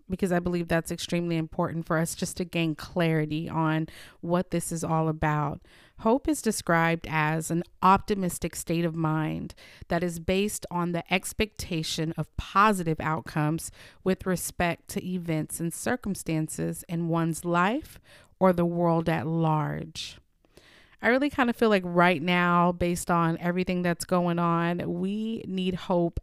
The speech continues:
as the world at large, but it starts in your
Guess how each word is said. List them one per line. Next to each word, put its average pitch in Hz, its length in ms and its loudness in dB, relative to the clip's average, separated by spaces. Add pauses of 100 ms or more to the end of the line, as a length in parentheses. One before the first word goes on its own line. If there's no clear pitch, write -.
as 165 300 0
the 170 100 0
world 160 540 2
at 175 260 -2
large, 165 680 2 (380)
but 220 140 2
it 208 140 0
starts - 800 -2
in 185 180 0
your 170 160 0